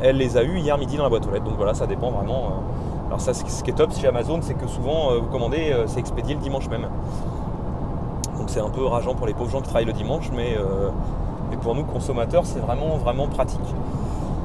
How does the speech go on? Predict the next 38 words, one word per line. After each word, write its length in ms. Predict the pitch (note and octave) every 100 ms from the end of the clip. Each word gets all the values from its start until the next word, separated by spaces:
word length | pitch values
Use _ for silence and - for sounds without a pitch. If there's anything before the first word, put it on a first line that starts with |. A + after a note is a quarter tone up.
| - -
Et, 160 | C3 C3+
euh, 520 | B2 B2 B2 A#2+ A#2+ C3
et 80 |
par 160 | C#3 C3+
contre, 140 | F3
ce 40 | -
qui 60 |
est 40 | F3
top 140 | D3+
chez 120 | -
Amazon, 280 | C3 A#2+ D#3
bah, 140 | C#3+ A#2+
c'est 100 | B2+
les 60 |
retours. 420 | A#2+ A#2 D3 E3
Alors 160 | A2+ A2+
j'espère 300 | C3+ - E3
qu'avec 180 | D#3+ C#3+
le 80 | D3
Prime, 280 | D3 C#3+ C3+
c'est 100 | -
ce 80 |
que 140 | - -
j'ai 120 | B2
eu 60 | D3
l'impression 360 | D#3 E3 F3
de 40 | D3+
voir 160 | D3+
ça 140 | F3 D#3+
sur 100 | C#3
certains 280 | D3+ D#3 D#3
produits, 340 | - C3+ C#3+ - - - - - C#3
que 60 |
maintenant 320 | C3+ B2 E3+
la, 200 | F3 C3+
la, 240 | C3 B2+ B2
le 100 | C3
retour, 500 | B2+ C3 E3 F#3